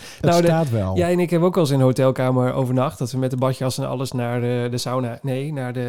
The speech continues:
Speaker 2: naar het zwembad zijn geweest.
Speaker 1: Ja,
Speaker 2: Toen
Speaker 1: ja.
Speaker 2: hadden we ook die badslippers.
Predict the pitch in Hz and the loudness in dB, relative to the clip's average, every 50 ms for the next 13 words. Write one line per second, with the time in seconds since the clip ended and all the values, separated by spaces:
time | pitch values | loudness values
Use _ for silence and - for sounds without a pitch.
0 | 123 127 139 127 123 - 147 139 131 120 107 - 120 113 104 113 113 113 156 208 | -6 -6 -6 -8 -6 -4 -4 -4 -4 -4 -4 -4 -6 -6 -4 -6 -4 -4 -4 -6
1 | - - - - _ _ - - - 170 185 190 156 110 101 - - 185 202 180 | -6 -10 -16 -20 _ _ -20 -6 -2 0 2 4 4 4 4 2 2 2 2 0
2 | 165 139 123 113 - - - 107 101 - 104 101 - - - | 0 0 -2 -2 -4 -6 -10 -10 -12 -12 -14 -16 -16 -18 -20